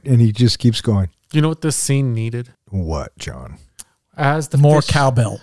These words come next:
Speaker 2: as the fishing boat passed by, we should have, the camera should have turned and looked at the fishing boat to see Forrest Gump waving.
Speaker 1: Yeah, that's exactly what this scene needed.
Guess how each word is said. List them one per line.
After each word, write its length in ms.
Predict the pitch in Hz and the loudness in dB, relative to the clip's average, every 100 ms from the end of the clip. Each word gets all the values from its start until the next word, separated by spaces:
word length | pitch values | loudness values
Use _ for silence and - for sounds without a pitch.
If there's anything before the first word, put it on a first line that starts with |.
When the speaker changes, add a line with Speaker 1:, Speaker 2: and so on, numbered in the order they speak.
| _ | _
Speaker 2:
as 260 | 165 175 165 | 0 0 -2
the 100 | 165 | -8
fishing 520 | - 165 - 170 151 | -6 -6 -6 -8 -8
boat 320 | 135 131 - | -8 -8 -10
passed 440 | - 123 113 - - | -10 -8 -8 -10 -4
by, 300 | 123 117 113 | -2 0 -2
we 140 | 117 | -4
should 340 | - - 151 143 | -6 -4 -2 0
have, 380 | 139 143 123 - - - _ _ | -2 -2 -4 -10 -20 -20 _ _
the 80 | 139 | -6
camera 260 | - 170 175 | -4 -4 -4
should 140 | 160 | -6
have 120 | 147 | -8
turned 500 | - 151 151 156 165 | -8 -8 -6 -6 -8
and 220 | 156 127 131 | -8 -6 -4
looked 160 | 139 | -6
at 80 | 147 | -8
the 60 | - | -8
fishing 340 | 151 - 156 | -6 -4 -2
boat 200 | 143 147 | -2 -4
to 40 | - | -6
see 180 | - 127 | -8 -8
Forrest 440 | - 127 123 - | -6 -4 -2 -4
Gump 300 | - 120 113 | -2 -2 -2
waving. 480 | 120 120 131 139 123 _ _ | -8 -8 -8 -8 -10 _ _
Speaker 1:
Yeah, 380 | 104 104 110 85 - | 0 2 2 -2 -2
that's 220 | 113 - | -2 0
exactly 560 | 101 92 104 98 - 98 | -2 0 0 0 0 -2
what 220 | 90 - | -2 -4
this 160 | - | -8
scene 340 | - - 87 85 | -6 -4 -4 -4
needed. 340 | 82 76 73 | -6 -8 -10